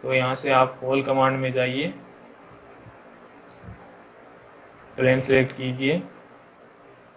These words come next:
अब hole में यहाँ पर डायमेंशन में जाइए और यहाँ पर आप देख सकते हैं counter sync, counter sync select कीजिए। तो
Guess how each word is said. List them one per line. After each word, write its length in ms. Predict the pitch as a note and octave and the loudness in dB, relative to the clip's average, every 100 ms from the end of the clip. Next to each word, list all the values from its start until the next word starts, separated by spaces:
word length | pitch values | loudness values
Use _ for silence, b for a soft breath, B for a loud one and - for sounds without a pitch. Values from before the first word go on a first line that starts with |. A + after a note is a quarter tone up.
| - - - - - - - | -20 -20 -20 -20 -20 -20 -12
अब 260 | B2 B2+ - | -6 -6 -2
hole 200 | C3 C3 | 2 2
में 140 | C3+ C3+ | 4 2
यहाँ 220 | B2+ B2 | 0 -2
पर 200 | B2+ - - - - - - | 0 0 -2 -12 -20 -20 -20
डायमेंशन 380 | A#2+ B2 B2+ C3+ | -16 -14 -14 -12
में 140 | C3 B2+ | -10 -6
जाइए 380 | B2+ B2+ C#3+ | -6 -4 -2
और 260 | C#3+ D#3 - - - - - - B2+ | 0 0 -2 -14 -20 -20 -20 -18 -6
यहाँ 180 | B2+ B2 | -4 0
पर 340 | C3+ D#3+ E3 - - | 4 4 2 -12 -8
आप 120 | B2 B2+ | -6 -2
देख 220 | C3 C#3 | -2 -2
सकते 260 | C3+ - C3 | -4 -6 -8
हैं 200 | D#3 E3 | -8 -4
counter 380 | C3 C3 C3 | -2 -2 -4
sync, 320 | - D3+ F3 F3+ - - - - - | -6 -6 -6 -6 -14 -20 -20 -20 -8
counter 280 | B2 C3 C3 | -4 -2 -2
sync 240 | C3+ C#3 C#3 | -6 -10 -10
select 320 | C3 C3+ C#3 | -6 -6 -6
कीजिए। 380 | B2+ B2+ B2+ E3 - - - - - - - - - - - - | -8 -4 -4 -4 -8 -20 -20 -20 -20 -20 -20 -20 -20 -20 -20 0
तो 120 | C3 | 6